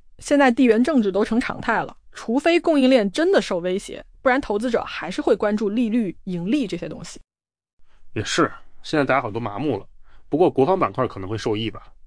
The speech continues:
Speaker 2: 毕竟各国都得增加国防开支了。
Speaker 1: 对，这倒是个方向。不过最让人担心的是，美国会不会用同样的方式对付伊朗啊？
Speaker 2: 希望不会吧，不然中东那边又要乱了。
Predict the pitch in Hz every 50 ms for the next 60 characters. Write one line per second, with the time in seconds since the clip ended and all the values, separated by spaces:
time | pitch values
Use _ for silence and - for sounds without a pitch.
0 | - - - - 147 135 143 135 123 120 - 135 110 107 110 110 135 143 127 110
1 | 98 - 113 113 113 113 - 110 104 110 107 117 113 107 113 110 104 101 - -
2 | _ _ _ _ _ _ _ _ _ _ _ _ - 226 208 185 - - - -
3 | 277 240 202 202 202 185 190 - - 170 170 175 190 - - - _ - - -
4 | - - - - 254 302 339 - 370 359 311 262 247 262 254 277 277 285 285 -
5 | 285 285 254 214 - - 208 190 180 170 - - - 202 196 180 180 220 254 -
6 | 330 277 220 240 - 285 269 240 220 - - 175 196 247 285 233 208 - 190 185
7 | - 202 185 208 196 180 - 175 180 190 190 175 - - - - - - _ _
8 | _ _ _ _ _ _ _ _ _ _ - - - - - - - 160 160 131
9 | 110 117 98 - 117 101 95 95 - - _ _ - - 123 113 117 113 - 135
10 | 135 135 135 127 120 110 117 120 127 127 120 101 98 101 113 101 95 101 -